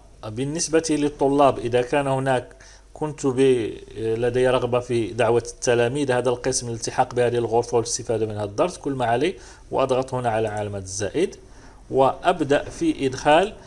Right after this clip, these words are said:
البريد الإلكتروني لكل تلميذ على حدة. بمعنى مثلًا أكتب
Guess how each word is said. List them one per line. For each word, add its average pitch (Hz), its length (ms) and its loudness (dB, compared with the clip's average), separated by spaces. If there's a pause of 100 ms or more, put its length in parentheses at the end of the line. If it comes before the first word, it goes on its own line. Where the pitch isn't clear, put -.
(220)
البريد 135 440 4
الإلكتروني 147 720 0
لكل 147 460 2
تلميذ 156 520 0
على 113 260 2
حدة. 110 380 0
بمعنى 131 420 -4
مثلًا 110 440 -4
أكتب 104 340 -4